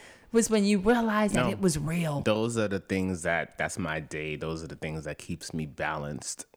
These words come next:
Speaker 2: And to take away all of that, it's kinda like your stress relievers, you know? And to take
Speaker 1: Yeah.
Speaker 2: that away, you're like, "What the hell is going on?"
Speaker 1: Well,
Speaker 2: You
Speaker 1: that's
Speaker 2: know?
Speaker 1: when we knew. I think, okay, so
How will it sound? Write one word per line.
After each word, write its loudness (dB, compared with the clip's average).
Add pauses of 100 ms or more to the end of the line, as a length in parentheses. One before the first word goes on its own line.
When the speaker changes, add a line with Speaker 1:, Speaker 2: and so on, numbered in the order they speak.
(180)
Speaker 2:
And -6 (180)
to -6
take -6
away -4 (100)
all -2
of -2
that, -2 (100)
it's -6
kinda -2
like -2
your -2
stress -2
relievers, 0 (400)
you 0
know? -2
And 0
to -4
take -4
Speaker 1:
Yeah. 2
Speaker 2:
that -2
away, 0
you're -4
like, -6
"What -4 (180)
the -4 (260)
hell -4
is -8
going -8
on?" -6 (220)
Speaker 1:
Well, 0
Speaker 2:
You 4
Speaker 1:
that's 0
Speaker 2:
know? -4
Speaker 1:
when 6
we 2
knew. 0
I 6
think, -2
okay, -2
so 2